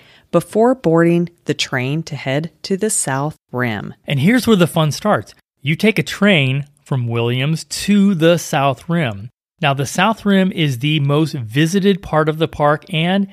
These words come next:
Speaker 2: it is open all year. The average elevation is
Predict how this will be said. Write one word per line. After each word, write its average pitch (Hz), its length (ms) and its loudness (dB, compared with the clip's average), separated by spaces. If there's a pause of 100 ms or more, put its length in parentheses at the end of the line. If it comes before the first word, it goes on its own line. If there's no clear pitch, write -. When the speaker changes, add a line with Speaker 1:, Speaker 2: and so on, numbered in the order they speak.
(400)
Speaker 2:
it 151 160 0
is 143 160 4
open 139 480 0 (320)
all 131 200 -2
year. 120 420 -4 (260)
The - 180 -2
average 190 460 2
elevation 170 760 0 (380)
is 123 340 -4